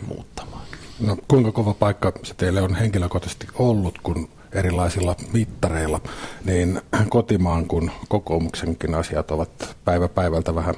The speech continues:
Speaker 2: enemmän niin sanotusti sotkussa?
Speaker 1: No,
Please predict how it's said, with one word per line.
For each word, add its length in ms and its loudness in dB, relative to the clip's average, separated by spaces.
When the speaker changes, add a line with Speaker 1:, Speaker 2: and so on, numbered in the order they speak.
Speaker 2:
enemmän 440 2
niin 140 2
sanotusti 480 -2
sotkussa? 680 -2
Speaker 1:
No, 280 4